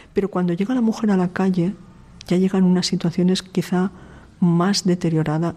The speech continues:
que el hombre, pues porque ha tenido un, un proceso como más duro, ¿no?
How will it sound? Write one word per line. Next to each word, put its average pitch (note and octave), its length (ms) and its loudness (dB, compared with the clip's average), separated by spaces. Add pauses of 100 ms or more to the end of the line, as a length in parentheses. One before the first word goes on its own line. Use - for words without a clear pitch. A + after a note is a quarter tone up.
(100)
que D#3+ 120 -4
el D3 80 -2
hombre, C#3+ 360 -4 (760)
pues E3 140 -2
porque D3+ 600 -2 (320)
ha F3+ 100 0
tenido F3 340 2
un, D#3+ 560 2
un E3+ 240 0
proceso E3 640 -4
como D#3 220 -2
más D#3 300 -2
duro, D3+ 300 -6
¿no? F3 240 -6